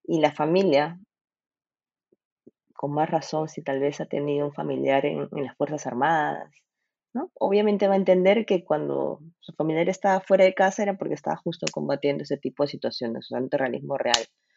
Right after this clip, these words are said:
Pero después cuando ves que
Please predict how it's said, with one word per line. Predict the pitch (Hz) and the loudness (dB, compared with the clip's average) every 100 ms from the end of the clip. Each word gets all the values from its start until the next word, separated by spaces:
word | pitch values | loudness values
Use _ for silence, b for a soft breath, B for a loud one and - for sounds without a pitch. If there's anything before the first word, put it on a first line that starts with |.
| _ _ _ _ _ _ _ _ _ _ _ _ _ | _ _ _ _ _ _ _ _ _ _ _ _ _
Pero | 165 156 151 143 139 139 _ _ _ _ | 4 4 6 6 4 -2 _ _ _ _
después | 175 156 - 196 | -6 -4 -2 -4
cuando | - 196 185 156 147 _ - | 0 0 2 2 0 _ -8
ves | 165 180 - | 0 0 0
que | - 196 160 139 | -2 0 0 -2